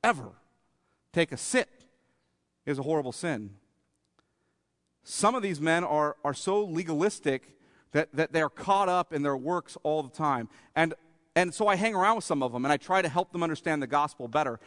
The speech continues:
And we talk about the gospel, and they start struggling with what the gospel says. They, they come to the idea that they say, "It's so hard for me to accept that the gospel is such free grace that you're talking about,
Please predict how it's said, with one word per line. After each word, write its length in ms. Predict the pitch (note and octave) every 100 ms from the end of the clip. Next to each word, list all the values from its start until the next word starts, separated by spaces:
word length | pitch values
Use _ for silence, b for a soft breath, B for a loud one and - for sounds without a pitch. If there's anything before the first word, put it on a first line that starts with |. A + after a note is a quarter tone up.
| b b b
And 360 | D#3 D#3+ D3 C3+ _ _ _ _ -
we 160 | D#3
talk 320 | - G#3+ A#3
about 220 | G3 E3+ D#3+
the 60 |
gospel, 340 | D3 D#3 D3+ D#3+
and 60 |
they 40 | D3
start 240 | - E3
struggling 560 | - F3 G3+ G3+ F3 D3+
with 160 | F#3+ - - b b b _ _ _
what 180 | E3 F3+
the 80 | D3+
gospel 400 | F3 F3 - D3+
says. 380 | - F3+ D#3
They, 160 | C#3 D#3
they 180 | C3+ D#3
come 240 | - G#3
to 60 | G#3
the 80 | F#3
idea 280 | D#3+ E3
that 180 | D#3+ D3+ - b b b
they 120 | D#3+
say, 280 | D3+ F#3+ E3+ -
"It's 140 | D3
so 240 | - A#3+
hard 320 | A3+ A#3+ A#3+ F#3+
for 120 | G#3
me 120 | G3+
to 80 | F3+
accept 580 | - - A3 G3 - b b b
that 140 | E3
the 60 | E3
gospel 520 | C3 G#3 A#3 - G3
is 80 | D#3+
such 400 | - A#3+ B3+ -
free 400 | - - G#3+ B3+
grace 420 | E3+ A3 A3 F3
that 140 | F#3
you're 100 | F3
talking 380 | F#3+ G3+ G3 E3+
about, 240 | D3 C3